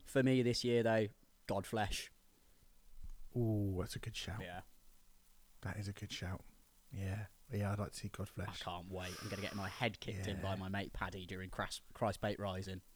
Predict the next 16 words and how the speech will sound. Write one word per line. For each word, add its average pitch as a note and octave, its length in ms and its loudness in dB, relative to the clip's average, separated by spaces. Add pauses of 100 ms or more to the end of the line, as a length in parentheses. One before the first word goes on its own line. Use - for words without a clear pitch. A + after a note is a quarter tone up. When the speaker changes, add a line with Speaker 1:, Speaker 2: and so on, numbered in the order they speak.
(140)
Speaker 1:
It's - 80 -20
gonna G2 100 -4
be F#2+ 60 -4
great. F#2+ 320 -6
Speaker 2:
Bloody G2+ 260 -2
hell. G#2+ 260 0
Speaker 1:
Yeah. G#2 180 2 (400)
Speaker 2:
Okay. G#2 300 -2 (240)
Speaker 1:
<laughs> - 280 6
Speaker 2:
Well. F#2 140 12 (300)
Speaker 1:
He's C#3+ 120 6
promised. F#3 260 12
Speaker 2:
Imperial A3 220 12
Triumphant, D3 320 12
but D#3 100 12
we, G#3+ 160 12